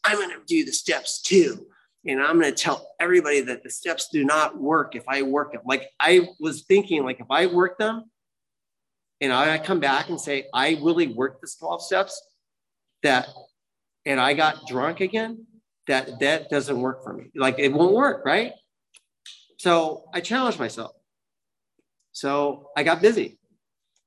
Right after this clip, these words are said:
I came in, I started working the steps, and I called my sponsor, and I did four step pretty, like, immediately. And he's like, "Are you okay?" I go, "Yeah, I'm, I'm busy. Let's get this to it."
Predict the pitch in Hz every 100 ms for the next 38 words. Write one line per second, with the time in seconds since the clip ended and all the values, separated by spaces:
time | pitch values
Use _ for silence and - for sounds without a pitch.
0 | _ - 127 151 147 170 208 208 131 -
1 | 151 160 156 131 175 160 - - - -
2 | - 131 120 120 117 120 120 147 147 143
3 | 143 147 156 175 175 175 143 131 123 120
4 | 127 - 151 147 147 - 151 151 143 131
5 | 131 127 135 147 143 151 147 123 120 120
6 | _ 120 143 202 170 196 214 - 131 156
7 | 190 196 - _ - 139 165 - 156 160
8 | 214 120 120 143 - 139 - - 208 117